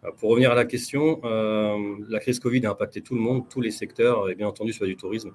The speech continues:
Euh, comme vous vous doutez bien, tout était à l'arrêt complet, vous l'avez vécu comme nous. Euh, quelques données par rapport au tourisme, pour illustrer ça rapidement, il y a eu soixante, plus de soixante-treize pour cent, pardon, des avions qui étaient cloués au sol. Euh, la quasi-totalité des hôtels du monde entier étaient fermés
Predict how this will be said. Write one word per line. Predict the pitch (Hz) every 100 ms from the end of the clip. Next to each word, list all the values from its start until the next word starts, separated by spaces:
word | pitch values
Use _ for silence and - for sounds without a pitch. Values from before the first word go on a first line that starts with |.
| _ _ _ _ _ _ 85
Euh, | 87
comme | - 98
vous | 98
vous | 101
doutez | - -
bien, | 95 110
tout | - 101
était | 92 107
à |
l'arrêt | 92 90 110
complet, | - 87 107 120
vous | 92
l'avez | 90 90
vécu | 98 -
comme | 98 85
nous. | 82 - - - - - _ 120
Euh, | 110 107 104 107
quelques | 104 139 139
données | 127 127 135 127 - -
par | 104
rapport | 104 123
au | 110
tourisme, | 117 127 120
pour | 104 107
illustrer | 107 -
ça | 107 117
rapidement, | 110 - 107 120 131
il | 123
y |
a | 101
eu | 101
soixante, | - 127 131 123 -
plus | - 120
de | 104
soixante-treize | 139 131 123 - 127 -
pour | 120 -
cent, | 117 107
pardon, | 95 101 104
des | 98 107
avions | 113 123
qui | 123
étaient | 92
cloués | - 113 101
au |
sol. | - 98 104 _ _ _ _ _ _ _ _ -
Euh, | 98 92 92 90 90 90 87 - - - - - 101
la |
quasi-totalité | 104 127 123 123 139 135 131 127
des | 123 120 123
hôtels | 123 123 113
du | 95 101
monde | 131
entier | 127 -
étaient | 127 127
fermés | 131 127 143